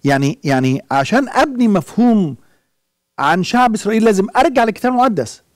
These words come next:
ولازم أفهم الكتاب المقدس، ولازم أبني فكري ليس على الثقافة الإسلامية التي في مجملها معادية ومكفرة لليهود منذ نشأتها،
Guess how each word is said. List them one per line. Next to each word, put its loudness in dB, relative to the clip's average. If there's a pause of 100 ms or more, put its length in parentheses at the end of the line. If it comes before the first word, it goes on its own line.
ولازم 2
أفهم 0
الكتاب -2
المقدس، -4 (380)
ولازم 2
أبني 0
فكري 0
ليس 4
على 2
الثقافة 0
الإسلامية 2 (600)
التي 2
في 4
مجملها 2 (140)
معادية 2 (400)
ومكفرة 2 (380)
لليهود 2
منذ 0
نشأتها، -4